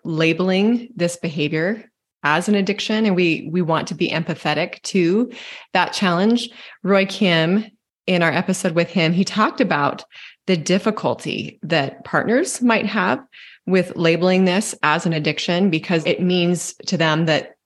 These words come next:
this is going to continue to be a problematic behavior. And so Roy talked about how we have to be really sensitive in approaching this with partners. I appreciated him bringing that up. That's, that's an important component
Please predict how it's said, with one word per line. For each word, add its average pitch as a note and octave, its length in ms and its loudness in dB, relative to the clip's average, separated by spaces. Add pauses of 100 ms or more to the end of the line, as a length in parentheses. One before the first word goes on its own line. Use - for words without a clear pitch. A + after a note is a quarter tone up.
(460)
this F#3 200 -4
is D3 100 -8
going E3 160 0
to D#3 80 0
continue E3 500 -2
to G#3 120 0
be A3+ 160 2
a A#3+ 40 -2
problematic A#3 680 0
behavior. A3+ 580 0 (240)
And D#3+ 480 -2
so - 200 0
Roy G#3 260 2
talked G3 280 0
about D#3+ 400 0 (300)
how G#3 160 2
we F#3 80 4
have F#3+ 160 2
to F#3 80 -10
be E3+ 140 2
really D#3+ 160 2
sensitive F3+ 580 -2
in - 140 -4
approaching F#3+ 480 -2
this F#3 260 -4
with E3+ 120 -6
partners. F#3 580 -4
I F3+ 60 0
appreciated F#3 600 2
him D#3+ 220 -2
bringing D#3 300 2
that D3+ 120 2
up. C#3+ 160 2
That's, - 340 -6 (280)
that's F3+ 180 0
an F#3 60 2
important B2 420 0
component D#3 540 -2